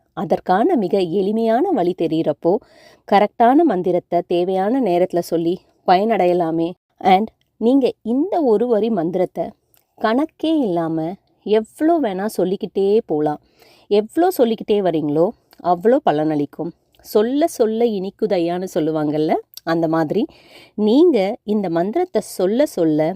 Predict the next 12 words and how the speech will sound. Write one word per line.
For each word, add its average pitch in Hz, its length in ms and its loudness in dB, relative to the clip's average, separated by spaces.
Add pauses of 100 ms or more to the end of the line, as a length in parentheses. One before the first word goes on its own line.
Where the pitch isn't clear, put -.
(240)
உங்க 170 240 2
வாழ்க்கை 180 460 2 (280)
இனிக்கும். 170 460 -6 (400)
உங்க 180 220 4
எதிர்காலம் 214 640 0 (160)
மேலும் 240 400 0
மேலும் 185 320 -2
மேம்படுறத 175 540 -2 (220)
கண்டிப்பா 208 480 -2
பாப்பீங்க. 160 420 -2 (440)
கொஞ்சம் 349 280 0
கொஞ்சமா 262 360 2